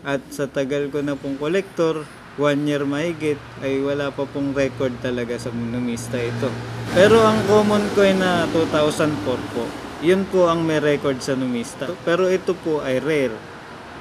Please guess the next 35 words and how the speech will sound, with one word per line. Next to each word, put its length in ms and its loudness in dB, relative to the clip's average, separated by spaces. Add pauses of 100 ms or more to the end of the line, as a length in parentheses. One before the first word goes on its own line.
(100)
Paano 240 0
ko 80 -6 (160)
nga 80 -2
po 160 -2
ba 160 2
nasabing 640 0
rare 240 2 (160)
ang 240 -4
bariyang 400 0
ito? 240 -4 (320)
Kung 80 6
titingnan 640 2
nyo 160 0
po 160 4
sa 240 0
kanyang 400 -2
harapan 640 -4
ay 320 0 (880)
halos 320 -2
wala 240 0
naman 320 -2
pong 240 -6
pinagkaiba 720 0
sa 160 -4
common 480 -2
coin. 320 -2 (280)
Ang 240 -2
Republika 640 -2
ng 240 -6
Pilipinas, 800 -2 (160)
ang 400 -4
imahe 480 -2
ni 240 -4
Jose 320 -6
Rizal, 480 -2